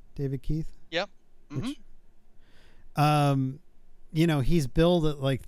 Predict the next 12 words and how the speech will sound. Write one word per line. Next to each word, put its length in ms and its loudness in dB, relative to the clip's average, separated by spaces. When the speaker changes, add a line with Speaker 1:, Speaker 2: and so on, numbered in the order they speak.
Speaker 1:
the 120 2
third 460 2
person 400 0
on 180 0
the 80 -2
cast 380 0
list. 400 -4
Speaker 2:
And 140 -6
he's 180 -6
dead 260 -4
within 400 -6
how, 200 -10